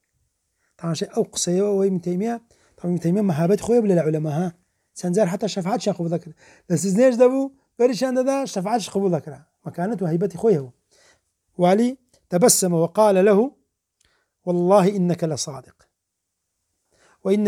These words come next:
الذي وشى بك إلي لكاذب.» گوتی: «سوێن دەخۆم بەخوا بە زەردەخەنە.» گوتی: «ئەتو ڕازگۆی، ئەوەی بوختان شکایەت کرد، ئەوە درۆزنە. ئەتو ئینسانی سادق ڕازگۆی. چاوت لەو شتانە نیەت.»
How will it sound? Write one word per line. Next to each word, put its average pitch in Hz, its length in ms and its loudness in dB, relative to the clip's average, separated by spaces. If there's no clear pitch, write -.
الذي 196 320 4
وشى 175 580 2
بك 214 280 -4
إلي 254 360 0
لكاذب.» 143 480 -6
گوتی: 170 160 -4
«سوێن 214 300 -4
دەخۆم 185 260 0
بەخوا 202 360 -2
بە 175 140 -2
زەردەخەنە.» 170 360 -2
گوتی: 165 140 -4
«ئەتو 185 240 -10
ڕازگۆی، 190 460 0
ئەوەی 208 180 2
بوختان 202 420 -4
شکایەت 220 360 -2
کرد، 240 120 -6
ئەوە 202 180 6
درۆزنە. 135 380 -4
ئەتو - 160 -20
ئینسانی 170 260 -6
سادق 165 360 -8
ڕازگۆی. 143 340 -14
چاوت 180 220 -6
لەو 160 140 -6
شتانە 147 320 -14
نیەت.» 127 200 -20